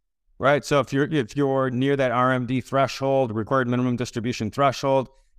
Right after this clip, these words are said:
buying raw land on speculation is probably not the best option. Uh, but, I mean, if you're in your early forties and you see a piece of land that you might want to develop and continue to contribute to that I R A to develop,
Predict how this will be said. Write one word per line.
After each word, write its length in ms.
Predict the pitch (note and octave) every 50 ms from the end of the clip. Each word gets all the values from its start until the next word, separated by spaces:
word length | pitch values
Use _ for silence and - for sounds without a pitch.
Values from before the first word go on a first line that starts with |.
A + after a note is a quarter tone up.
| - -
buying 340 | - C#3 C3+ C#3+ D3 C#3
raw 300 | C3 C3 C3+ C3 B2 A#2+
land 500 | A#2 B2 D3+ F#3 F#3 E3+ C#3+ C#3 C#3 C3+
on 180 | - F#2 A#2+ A#2+
speculation 720 | - - - C#3+ C3 - B2 A#2 B2+ D3+ D3+ - - B2+
is 80 | A2+ -
probably 380 | - - F3 G3 C4 C4+ A3+
not 160 | G#3+ G3+ -
the 80 | - F#3
best 280 | E3 F3+ F3+ - - F#3+
option. 520 | F3 F3+ F3 - - - F3+ F3 F3+ - _ _ _ _ - _ - -
Uh, 320 | C#3 C3+ C3 C3 C3 C3
but, 240 | A#2+ - G#3 B3 C4+
I 80 | A#3+ G3+
mean, 140 | G3 F#3+ F3
if 160 | E3 - -
you're 140 | E3 E3 E3
in 60 | D#3+
your 120 | D#3 C#3+
early 240 | D3+ D3 D3 D3 C3+
forties 580 | A#2 - G3+ G3+ G3+ G3 F#3+ F#3+ F#3+ F3 - - -
and 320 | - C#3+ C#3+ C#3 C3 B2+ A#2+
you 80 | A#2+
see 220 | - - - D#3 D3
a 60 | A#2+
piece 260 | - - D3 - -
of 100 | B2 A#2
land 300 | D3+ E3+ E3+ E3 E3 D3
that 60 | C3
you 100 | B2 B2+
might 260 | B2+ B2 B2 B2 -
want 300 | - A#2+ A#2 A#2+ A2+ G2
to 160 | - - B2 G#2+
develop 460 | G2+ A2 G2+ C3+ C3+ C#3+ D3 C#3+ -
and 100 | A#2+ -
continue 360 | - A#2 - - C#3 C3+ B2
to 100 | A2 G#2+
contribute 420 | - A#2 G#2+ - F3 D#3+ D3 A#2+
to 100 | - D#3+
that 100 | C#3+ C3+
I 180 | C3 C3 B2+ C3
R 100 | C3 C3
A 120 | C3 C3
to 120 | A2+ A#2 G2+
develop, 480 | G#2 F#2+ F2+ C#3+ D#3+ D3 A#2+ A#2 A#2